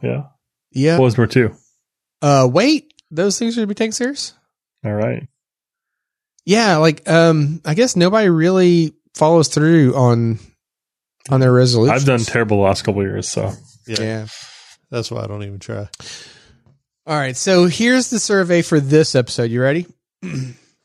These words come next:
Speaker 2: So since we're talking about S R E and we've already, like, you know,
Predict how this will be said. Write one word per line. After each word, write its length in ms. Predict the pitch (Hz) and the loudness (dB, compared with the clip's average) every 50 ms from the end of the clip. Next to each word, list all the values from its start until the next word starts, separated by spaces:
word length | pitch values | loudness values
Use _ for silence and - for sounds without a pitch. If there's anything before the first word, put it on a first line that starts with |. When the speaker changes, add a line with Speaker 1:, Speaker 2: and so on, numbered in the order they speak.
| _ _ _ - - _ - - - - - 156 | _ _ _ -20 -20 _ -20 -20 -20 -16 -12 -8
Speaker 2:
So 300 | - - 180 175 165 160 | -2 2 4 4 4 4
since 260 | - - 214 202 - | 2 2 0 2 2
we're 120 | 214 208 | 2 2
talking 320 | 202 - 220 233 233 - 254 | 2 4 2 2 2 2 0
about 480 | 233 226 240 233 233 226 226 202 - _ - | 2 4 4 4 4 4 2 0 -2 _ 0
S 240 | 202 202 208 - - | 0 0 0 2 2
R 200 | 214 208 208 202 | 2 4 4 4
E 300 | 196 175 160 156 156 160 | 4 4 4 2 2 2
and 160 | 170 165 160 | 2 2 4
we've 160 | 160 156 156 | 2 2 2
already, 300 | 185 190 208 214 208 214 | 4 4 4 4 2 2
like, 340 | 208 202 180 180 180 - _ _ _ | 2 2 2 2 0 -4 _ _ _
you 200 | - 160 160 175 | -10 -4 -2 0
know, 300 | 165 151 143 135 135 135 | 2 2 2 0 -2 -6